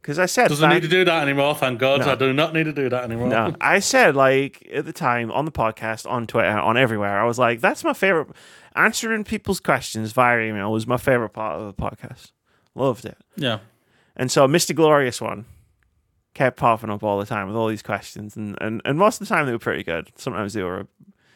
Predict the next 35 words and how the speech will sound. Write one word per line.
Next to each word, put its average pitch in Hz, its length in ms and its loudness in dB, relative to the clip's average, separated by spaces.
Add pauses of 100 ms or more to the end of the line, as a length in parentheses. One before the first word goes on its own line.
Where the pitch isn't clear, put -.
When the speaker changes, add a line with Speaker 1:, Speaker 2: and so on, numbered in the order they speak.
(260)
Speaker 1:
they 139 100 6
were 131 80 4
daft, 107 260 2
Speaker 2:
Oh, 226 80 4
Speaker 1:
but 202 60 0
Speaker 2:
some 262 220 2
of 233 60 6
Speaker 1:
on, 208 60 4
Speaker 2:
them 185 60 2
were 180 60 4
shit, 190 340 2
I 185 180 2
know 185 80 2
Speaker 1:
but 147 80 8
on 135 120 8
Speaker 2:
that. 151 260 6
Speaker 1:
purpose, 175 200 4 (160)
and 151 140 2
some 185 140 6
of 175 80 6
them 165 100 6
were - 80 8
Speaker 2:
Yeah. 156 140 6
Speaker 1:
shit. - 220 -6
<laughs> - 60 -10 (640)
Speaker 2:
Yeah, 175 60 2
yeah, 170 100 2
yeah, 165 160 2 (200)
yeah, 139 260 0
yeah. 147 180 4
I 190 80 2
knew 165 200 4
Speaker 1:
But, 160 300 8
Speaker 2:
that. - 0 -
Speaker 1:
uh, - 360 -16